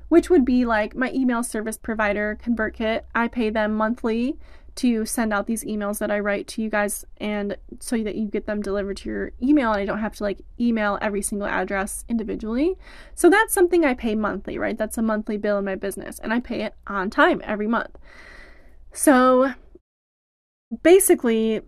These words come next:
this credit bureau was supposed to help me list these in conjunction with my trade references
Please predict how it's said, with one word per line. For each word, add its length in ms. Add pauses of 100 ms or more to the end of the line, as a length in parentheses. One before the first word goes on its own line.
(140)
this 220
credit 340
bureau 720
was 520
supposed 380
to 80
help 220
me 360 (200)
list 480
these 500 (100)
in 200
conjunction 560
with 160
my 100
trade 300
references 800